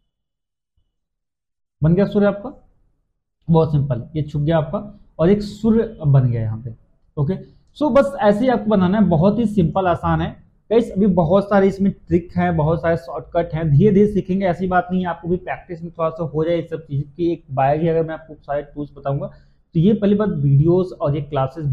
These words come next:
बहुत ही लंबी हो जाएंगी और आपको भी थोड़ा lengthy लगेगा। तो धीरे धीरे जितना मैं बता रहा हूँ बहुत short में बता रहा हूँ ताकि आप फटाफट समझते रहो।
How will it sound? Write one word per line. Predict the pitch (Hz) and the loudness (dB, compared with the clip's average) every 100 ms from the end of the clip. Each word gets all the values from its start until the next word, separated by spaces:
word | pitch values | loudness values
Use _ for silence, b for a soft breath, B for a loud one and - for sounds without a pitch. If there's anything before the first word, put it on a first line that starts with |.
| 120 | -4
बहुत | 113 139 165 165 | -6 -6 -4 -4
ही | |
लंबी | 151 135 151 | 0 2 2
हो | |
जाएंगी | 139 131 127 175 - b b - | 2 0 -2 -6 -12 b b -2
और | 143 | 0
आपको | 151 156 180 | 0 -2 -2
भी | 202 | 0
थोड़ा | 175 | 2
lengthy | 175 156 143 | 4 4 4
लगेगा। | 135 120 143 | 4 2 -2
तो | 185 180 | -4 2
धीरे | 165 214 | 4 4
धीरे | 233 - 160 | 2 -2 -4
जितना | 147 156 202 | -4 0 0
मैं | 214 | 0
बता | 196 190 | 0 -2
रहा | 175 | -2
हूँ | 226 | -2
बहुत | 165 170 - | 0 0 -2
short | 160 160 170 | -2 -2 -2
में | |
बता | 190 160 | -4 -2
रहा | 147 | -4
हूँ | 170 | -4
ताकि | 175 185 | -4 -6
आप | 170 | -8
फटाफट | - 131 156 190 | -12 -6 -6 -6
समझते | 190 165 160 196 | -4 -4 -2 -2
रहो। | 185 262 | -2 -4